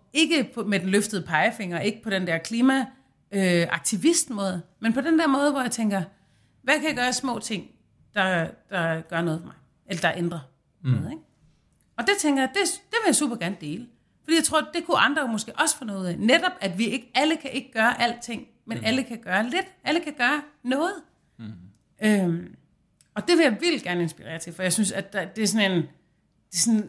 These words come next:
Speaker 1: det er sådan en krigszone, hvor at man kun må sige noget, hvis man gør alting fuldstændig godt. Du må aldrig flyve, og du må aldrig,
Speaker 2: Mm.
Speaker 1: pegefinger over det hele. Det kan jeg slet ikke.
Speaker 2: Mm.
Speaker 1: Jeg tror ikke på det.
Speaker 2: Mm.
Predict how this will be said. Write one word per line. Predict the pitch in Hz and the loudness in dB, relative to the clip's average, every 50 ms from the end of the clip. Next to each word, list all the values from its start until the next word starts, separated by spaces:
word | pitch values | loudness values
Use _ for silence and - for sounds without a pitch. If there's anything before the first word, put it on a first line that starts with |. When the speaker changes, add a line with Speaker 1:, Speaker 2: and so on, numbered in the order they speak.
| - - - | -10 -18 -16
Speaker 1:
det | 226 | -10
er | - | -2
sådan | 214 233 220 202 | 2 4 4 4
en | 190 185 185 175 175 - | 4 2 -2 -4 -6 -6
krigszone, | - - 254 311 - - - - 233 196 196 190 190 190 | -2 2 4 6 6 6 4 2 0 -2 -4 -4 -6 -6
hvor | 180 170 202 202 196 - | -4 -4 -4 -4 -2 -2
at | 180 185 175 | -4 -4 -2
man | 196 185 180 175 170 - - _ _ _ _ _ | -2 0 0 0 0 -2 -6 _ _ _ _ _
kun | - - 294 302 311 302 | 0 4 6 6 8 8
må | 294 240 208 170 - - - _ _ | 6 6 6 2 0 -6 -16 _ _
sige | - - - - 285 285 320 302 | 0 2 4 6 8 8 8 8
noget, | 277 220 220 233 240 226 | 8 6 4 2 0 0
hvis | 240 - 233 | -2 -2 -2
man | 214 - | -2 -2
gør | 214 208 - - - - - - | -2 -2 0 2 2 2 2 2
alting | 262 - - 302 294 226 202 - - | 0 -2 -4 -4 -2 -4 -6 -8 -2
fuldstændig | 370 359 302 247 - 294 254 220 | 0 2 2 4 2 2 2 2
godt. | 247 - 190 | -2 -2 2
Du | 262 | 2
må | 269 294 - 320 | 4 4 4 4
aldrig | 349 349 233 226 | 2 2 -2 -4
flyve, | 269 277 269 262 269 | -4 -4 -2 0 0
og | 262 | 0
du | - 247 | 2 2
må | 277 - | 4 4
aldrig, | 269 320 330 302 294 285 285 294 302 311 302 285 277 | 4 2 2 -2 -6 -6 -2 2 4 6 6 6 4
Speaker 2:
Mm. | 240 233 135 | 2 0 4
Speaker 1:
pegefinger | - 220 247 302 311 302 302 269 247 233 | 4 4 6 4 2 2 0 -2 -2 -2
over | - 240 254 262 | -2 -2 -2 -2
det | 247 233 | 0 0
hele. | 226 214 226 247 240 - | 0 0 -2 -2 -4 -10
Det | 247 | -12
kan | - 240 277 | -8 -6 -4
jeg | 262 | -2
slet | - - 330 339 330 | -2 0 0 -2 -2
ikke. | 294 269 - - _ - | -2 -6 -8 -12 _ -4
Speaker 2:
Mm. | 127 220 180 - | -2 -2 -2 -2
Speaker 1:
Jeg | 214 - | -4 -8
tror | - - - | -4 -4 -4
ikke | - - | -6 -6
på | - 381 415 - - _ _ | -8 -12 -12 -14 -20 _ _
det. | - 113 | -8 -6
Speaker 2:
Mm. | 202 190 | -4 -4